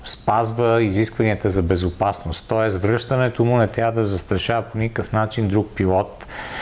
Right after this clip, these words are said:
или изобщо да създава някаква подобна ситуация, но, а, и действително беше така, но няма изискване за това,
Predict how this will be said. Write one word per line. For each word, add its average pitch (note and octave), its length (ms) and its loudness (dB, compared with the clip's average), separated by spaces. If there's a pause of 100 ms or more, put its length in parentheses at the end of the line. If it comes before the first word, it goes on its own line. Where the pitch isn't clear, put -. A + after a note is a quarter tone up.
(240)
или G#2 260 4
изобщо G#2+ 640 2
да G#2+ 120 2
създава G#2 460 2
някаква G2+ 340 -2
подобна G2 520 -2
ситуация, F#2 760 0 (640)
но, G#2+ 840 4 (240)
а, F#2+ 500 4 (180)
и G#2+ 200 2 (420)
действително A2 600 2
беше G2+ 320 -2
така, C#3+ 300 -2
но C#3+ 160 -2
няма C3 380 0
изискване A#2 640 0
за G#2+ 140 -2
това, A#2+ 280 -2